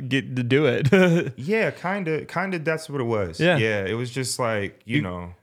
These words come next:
Speaker 2: it was like, it's, it's time. And I was just going through a lot of transitions in my
Speaker 1: Mm.
Speaker 2: life. And, um, you know, I, uh,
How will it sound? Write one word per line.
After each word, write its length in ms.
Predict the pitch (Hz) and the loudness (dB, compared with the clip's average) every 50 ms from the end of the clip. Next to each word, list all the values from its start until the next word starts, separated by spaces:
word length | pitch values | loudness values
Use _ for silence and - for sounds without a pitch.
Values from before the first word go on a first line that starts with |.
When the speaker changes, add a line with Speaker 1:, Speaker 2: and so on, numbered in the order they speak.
| _ _ _ | _ _ _
Speaker 2:
it 80 | - 110 | -6 -4
was 100 | 110 113 | -2 -2
like, 140 | 131 120 113 | -2 -2 -2
it's, 160 | 110 98 95 | -4 -6 -6
it's 100 | 113 - | -8 -8
time. 580 | - - - 123 117 117 107 98 90 82 80 | -8 -6 -6 -4 -2 -2 -2 -4 -4 -6 -8
And 80 | 76 92 | -6 -4
I 40 | 98 | -4
was 140 | 101 104 95 | -4 -4 -4
just 120 | 104 101 | -6 -6
going 200 | - 113 113 110 98 | -4 -2 -2 -2 -2
through 120 | 101 95 | -2 -2
a 40 | 95 | -2
lot 120 | 98 101 | -2 -2
of 40 | 101 - | -4 -6
transitions 680 | - - 95 90 82 80 110 113 - - 107 101 90 | -8 -8 -8 -6 -6 -6 -6 -6 -6 -6 -6 -6 -4
in 80 | 98 95 | -4 -2
my 100 | 92 92 | 0 0
Speaker 1:
Mm. 100 | 117 110 | 2 2
Speaker 2:
life. 440 | 101 107 107 104 101 101 98 - - | 2 0 0 -2 -4 -6 -8 -10 -10
And, 300 | 90 85 82 82 82 - _ _ _ _ _ _ _ _ _ _ _ _ _ _ _ _ _ _ _ - | -8 -8 -8 -10 -12 -16 _ _ _ _ _ _ _ _ _ _ _ _ _ _ _ _ _ _ _ -6
um, 600 | 98 95 92 90 87 85 82 80 82 80 78 87 - _ _ _ _ _ _ _ _ _ _ _ _ _ _ _ _ _ _ _ _ _ _ | -4 -4 -4 -4 -4 -6 -6 -8 -10 -12 -14 -16 -20 _ _ _ _ _ _ _ _ _ _ _ _ _ _ _ _ _ _ _ _ _ _
you 140 | - 95 92 | -4 -2 -2
know, 300 | 92 85 80 80 78 - _ _ _ _ _ _ _ _ _ | -2 -2 -4 -6 -10 -14 _ _ _ _ _ _ _ _ _
I, 260 | - 95 95 98 98 | -4 -2 0 0 0
uh, 440 | 95 92 90 90 87 85 82 82 82 | 0 0 -2 -2 -4 -4 -6 -8 -10